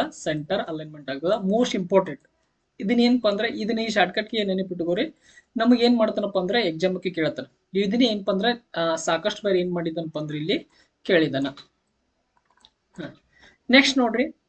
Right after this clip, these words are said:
ಕಂಟ್ರೋಲ್ ಎಫ್ ಅಂದ್ರೆ, ನಾವ್ ಯಾವ್ದಾದ್ರು ಒಂದು ಟೆಸ್ಟ್ ಅನ್ನ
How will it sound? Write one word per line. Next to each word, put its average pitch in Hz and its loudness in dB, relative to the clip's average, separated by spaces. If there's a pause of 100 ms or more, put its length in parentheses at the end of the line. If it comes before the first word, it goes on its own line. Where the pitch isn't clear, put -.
ಕಂಟ್ರೋಲ್ 233 0
ಎಫ್ 180 0 (160)
ಅಂದ್ರೆ, 233 0
ನಾವ್ 220 4
ಯಾವ್ದಾದ್ರು 196 4
ಒಂದು 214 -2
ಟೆಸ್ಟ್ 180 -2
ಅನ್ನ 190 -2